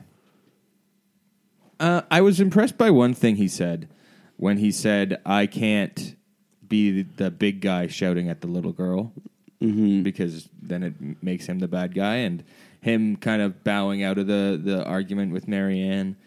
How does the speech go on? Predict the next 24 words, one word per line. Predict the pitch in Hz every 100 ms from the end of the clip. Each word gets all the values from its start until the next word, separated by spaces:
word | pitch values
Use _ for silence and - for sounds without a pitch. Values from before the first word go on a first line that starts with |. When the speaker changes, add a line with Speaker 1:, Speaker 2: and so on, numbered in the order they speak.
| _ _ -
Speaker 1:
I | 90
thought | 104 98 - -
was, | 101 101 95 101
uh, | 98 95 95 -
um, | 92 98 92 92 92 - - -
self-aware | - 113 110 107 101 101 113
of | 117
him. | 127 139 - _ - - - _ -
I | 143
was | 151
impressed | 143 123 147 160 -
by | 127 110
how | 123 123
much | 117 113 - -
the | 104 104
editors | 95 120 104 104 98
told | - 107 104
all | 85 98
this | 98 95 -
through | 101 95
his | 104 95
perspective, | - - - 110 92 -
pretty | 87
much. | 85 80 92 -